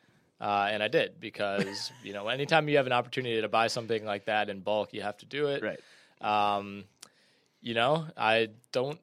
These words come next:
Speaker 1: hate it. I, that, you know, that, that's the best really endorsement that I can give, uh, to a beer like Kool Light. So, you know, Kool Light, if you'd like to sponsor the podcast, <laughs> you know, you know where to find us.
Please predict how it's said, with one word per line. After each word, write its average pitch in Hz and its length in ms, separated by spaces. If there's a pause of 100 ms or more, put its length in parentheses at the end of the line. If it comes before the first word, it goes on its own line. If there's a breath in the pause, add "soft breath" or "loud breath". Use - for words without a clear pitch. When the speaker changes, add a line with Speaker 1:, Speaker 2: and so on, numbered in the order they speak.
(120)
Speaker 1:
hate - 260
it. 147 200 (600)
I, 120 520
that, 123 220
you 127 140
know, 123 140
that, 135 160
that's 131 240
the 143 80
best 139 240
really 139 240
endorsement 123 460
that 120 100
I 117 100
can 107 220
give, 123 400 (160)
uh, 107 500
to 113 240
a 110 40
beer 113 200
like 117 180
Kool 120 220
Light. 113 300
So, 107 400 (420 soft breath)
you 104 80
know, 113 220 (320)
Kool 113 180
Light, 113 240 (140)
if - 100
you'd 104 140
like 104 140
to - 60
sponsor 117 300
the 123 100
podcast, 117 640 (180)
<laughs> - 180
you 101 80
know, 107 200
you 113 140
know 117 140
where 120 80
to 120 60
find 135 280
us. - 180